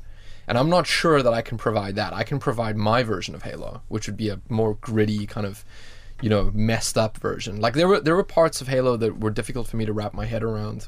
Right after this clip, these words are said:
when I was trying to develop the film. Like, um, you know, some of the, uh, the smaller races and stuff in the film, yeah, but they're very childlike, you know, and it's difficult to make that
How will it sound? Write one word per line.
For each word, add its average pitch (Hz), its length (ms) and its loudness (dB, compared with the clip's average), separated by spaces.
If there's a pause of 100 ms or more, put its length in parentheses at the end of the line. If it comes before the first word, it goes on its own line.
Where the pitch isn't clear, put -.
when 117 120 -2
I 107 40 -2
was 107 120 -4
trying 107 220 -2
to 101 160 -2
develop 110 340 -2
the 107 80 -8
film. 104 260 -4
Like, 104 300 -6
um, 107 300 -4 (260)
you 123 100 2
know, 120 200 4
some 151 340 2
of 151 160 2
the, 117 300 0
uh, 98 180 -4
the - 100 -10
smaller 127 520 2
races 107 560 0
and 110 100 -8
stuff - 320 6
in - 80 8
the 104 80 2
film, 104 400 -2
yeah, 135 220 2
but 123 100 -4
they're 120 140 0
very 147 380 -2
childlike, - 840 -4
you 101 80 -8
know, 101 220 -8
and - 100 -4
it's 117 140 -4
difficult 139 360 -4
to - 80 -6
make 113 340 -4
that 104 280 -2